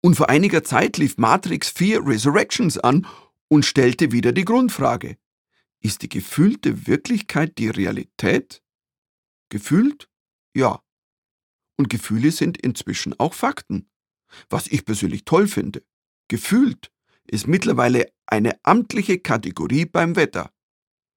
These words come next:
Gefühlte Temperatur. Das gab's in meiner Kindheit noch nicht. Wenn du damals deinen Vater gefragt hast: "Papa,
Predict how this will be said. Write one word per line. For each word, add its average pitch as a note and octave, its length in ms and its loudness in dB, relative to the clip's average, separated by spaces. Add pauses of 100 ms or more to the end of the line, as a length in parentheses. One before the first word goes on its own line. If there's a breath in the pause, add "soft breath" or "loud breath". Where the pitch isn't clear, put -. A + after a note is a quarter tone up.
(260)
Gefühlte - 500 0
Temperatur. F#3 720 2 (720)
Das - 240 -2
gab's - 320 0
in D#4+ 100 4
meiner D#3+ 240 4
Kindheit D3 480 0
noch A2+ 180 -4
nicht. B2 260 -2 (720 soft breath)
Wenn G#3 180 4
du B3+ 120 2
damals F3+ 320 2
deinen C#3 180 2
Vater D#3+ 340 2
gefragt D#3 440 2
hast: E3 180 2 (460 soft breath)
"Papa, G#3 420 2